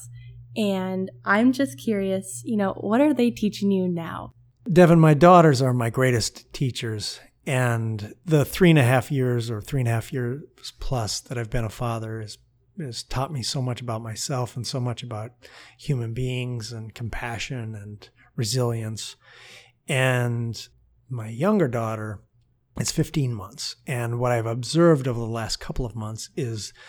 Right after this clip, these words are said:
Speaker 2: the incredible comprehension she has. She cannot say a word, but she understands so much. And what it reminds me of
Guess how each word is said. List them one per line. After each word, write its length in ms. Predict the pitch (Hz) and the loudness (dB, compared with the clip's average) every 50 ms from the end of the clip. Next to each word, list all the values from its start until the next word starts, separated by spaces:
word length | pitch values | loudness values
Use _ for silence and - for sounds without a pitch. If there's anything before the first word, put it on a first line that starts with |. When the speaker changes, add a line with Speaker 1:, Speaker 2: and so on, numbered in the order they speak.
| - - - _ | -20 -20 -14 _
Speaker 2:
the 100 | - 147 | -4 -2
incredible 480 | 127 123 - - - 196 190 165 131 113 | -2 -2 -4 -2 0 0 0 2 0 -4
comprehension 1040 | - - - - 139 139 117 - 131 110 - - 123 127 127 117 - 143 120 117 | -6 -8 -8 -6 -6 -6 -6 -6 -8 -10 -8 -6 -6 -6 -4 -6 -8 -10 -12 -12
she 220 | - - - 160 - | -12 -12 -12 -12 -12
has. 520 | - - 117 - - _ - - - - _ _ _ _ _ _ _ _ _ _ _ | -14 -16 -18 -18 -18 _ -16 -16 -16 -16 _ _ _ _ _ _ _ _ _ _ _
She 180 | - - - 147 | -8 -6 -6 -4
cannot 600 | - - 185 170 156 143 135 127 131 151 156 - | 0 2 4 4 4 4 2 0 -2 -4 -4 -4
say 260 | - - 160 147 135 | -4 -2 0 0 0
a 80 | 127 123 | 0 -2
word, 420 | 117 117 113 113 135 147 - - - _ _ _ _ _ _ _ _ _ _ _ _ _ _ _ _ _ | -6 -8 -12 -12 -14 -16 -18 -20 -20 _ _ _ _ _ _ _ _ _ _ _ _ _ _ _ _ _
but 200 | - 135 113 - | -4 -2 -2 -2
she 360 | - - - 156 147 135 143 - - | -2 -4 -2 0 -2 -2 -2 -4 -2
understands 960 | 147 151 156 147 131 120 104 - - - - 139 131 131 127 120 117 113 101 | 0 0 0 0 0 -2 -4 -4 -4 -4 -2 -2 -2 -2 -2 -4 -6 -6 -6
so 360 | - - - - 139 110 104 104 | -6 -6 -6 -6 -6 -8 -10 -10
much. 720 | 101 113 147 185 - - - _ - - - - - - _ _ _ _ _ _ _ - - - - - - - _ _ - | -8 -8 -8 -8 -8 -10 -14 _ -16 -14 -14 -14 -16 -20 _ _ _ _ _ _ _ -20 -20 -20 -20 -20 -20 -20 _ _ 0
And 720 | 160 139 135 135 135 127 127 127 123 123 123 120 123 - _ _ _ _ _ _ _ _ | 2 4 6 6 4 4 2 0 -2 -4 -6 -8 -10 -16 _ _ _ _ _ _ _ _
what 300 | - 160 135 143 156 147 | -2 2 4 6 6 6
it 120 | 151 147 147 | 6 4 4
reminds 640 | 135 127 127 123 123 143 180 214 254 247 202 - - | 2 2 2 2 2 2 2 4 4 4 4 4 4
me 220 | 160 147 135 127 | 4 4 4 4
of 500 | 120 117 117 113 113 113 113 - - - | 2 2 0 0 -2 -4 -4 -6 -8 -10